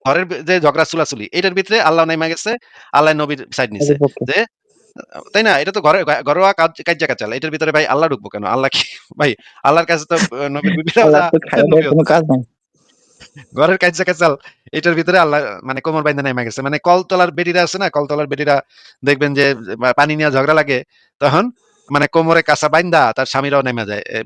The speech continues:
Speaker 1: এ, বিবির পক্ষে, হ্যাঁ?
Speaker 2: আচ্ছা ভাইয়া, আমি এই আয়াতগুলো পড়ছিলাম। আমি এগুলোর ওই তাফসিরগুলো, বিভিন্ন গ্রহণযোগ্য তাফসিরে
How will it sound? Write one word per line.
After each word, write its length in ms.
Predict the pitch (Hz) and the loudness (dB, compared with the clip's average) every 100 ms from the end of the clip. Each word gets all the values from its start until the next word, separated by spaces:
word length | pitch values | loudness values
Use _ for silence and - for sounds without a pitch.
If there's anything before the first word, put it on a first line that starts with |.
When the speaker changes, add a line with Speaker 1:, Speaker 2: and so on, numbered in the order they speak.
| - | -8
Speaker 1:
এ, 100 | 110 | -6
বিবির 260 | 120 120 | -2 -2
পক্ষে, 320 | 107 107 - 78 | -2 -6 -6 -4
হ্যাঁ? 120 | 143 | -2
Speaker 2:
আচ্ছা 220 | 143 120 | 2 2
ভাইয়া, 360 | - 156 180 - | 4 4 4 2
আমি 280 | 156 165 | 0 0
এই 280 | - 160 170 | 2 4 6
আয়াতগুলো 360 | 156 160 165 175 | 6 4 2 2
পড়ছিলাম। 520 | 175 185 - 113 98 | 4 2 2 0 0
আমি 280 | - 139 - | 0 0 2
এগুলোর 280 | 160 190 202 | 4 4 2
ওই 160 | - 131 - | 0 -2 -2
তাফসিরগুলো, 600 | 190 - - 214 214 214 | -2 0 0 2 4 4
বিভিন্ন 600 | 156 156 170 185 151 131 - | 4 2 4 4 2 0 -2
গ্রহণযোগ্য 480 | - 143 156 160 - | 0 2 4 2 4
তাফসিরে 540 | 175 170 - 180 185 | 2 2 4 4 4